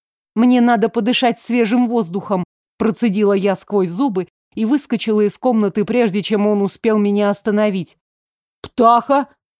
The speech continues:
окликнул меня всполошенный Стриж, когда я стремглав пересекла огромную студию. За спиной громыхнула входная дверь, звук эхом отразился от стен парадной, и меня поглотила темнота.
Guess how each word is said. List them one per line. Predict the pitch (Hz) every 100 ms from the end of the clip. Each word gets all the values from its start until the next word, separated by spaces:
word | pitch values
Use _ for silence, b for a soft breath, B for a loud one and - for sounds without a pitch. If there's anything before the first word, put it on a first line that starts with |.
| -
окликнул | 226 254 254 - 240
меня | 233 226 226 247 226
всполошенный | - - - 226 233 - 247 226 226 214 -
Стриж, | - - 240 185 - _ _
когда | 214 208 175 202
я | 196 185 214
стремглав | 196 - 190 185 170 220 208 -
пересекла | 214 202 - 208 208 208
огромную | 185 196 202 202 214
студию. | 214 - 226 170 165 156 _ _ _ _ _
За | 190 247
спиной | - 269 277 320
громыхнула | 208 190 196 220 - 277 262 196
входная | - 202 190 226 226
дверь, | 170 175 226 - _
звук | 208 185 208 208 - -
эхом | 240 - 202
отразился | 190 - 202 196 233 220 - 190
от | 156
стен | - 226 214
парадной, | 180 190 214 226 196 180 _ _
и | -
меня | 214 208 247 254
поглотила | - 190 196 190 247 226 220
темнота. | - 208 208 196 - -